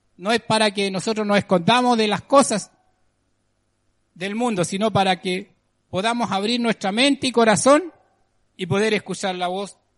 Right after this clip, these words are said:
del Señor. Puede que el Señor aliente esta circunstancia, nos llama a estar en su presencia, en soledad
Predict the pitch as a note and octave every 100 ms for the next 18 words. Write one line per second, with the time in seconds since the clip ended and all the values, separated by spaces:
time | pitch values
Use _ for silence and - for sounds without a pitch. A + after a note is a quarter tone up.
0 | _ D#3 D3 C#3 C3+ A2+ _ _ _ _
1 | _ _ A3 A#3+ A#3 A3 F#3 G3+ G#3+ A#3+
2 | A#3+ _ _ _ _ _ _ _ _ _
3 | _ _ _ D#3+ F3 B3 A#3+ A3+ - G3+
4 | G#3 - G3 - B3 A#3+ A#3+ A3 _ _
5 | _ _ _ _ _ _ _ _ _ _
6 | _ _ _ _ _ _ _ - E3 F3
7 | D#3+ A3 A#3 A3 G3 F3 - A3+ A3+ G#3+
8 | - F3+ E3+ - A3+ A3+ G#3+ F#3+ F3 E3+
9 | G3+ G#3+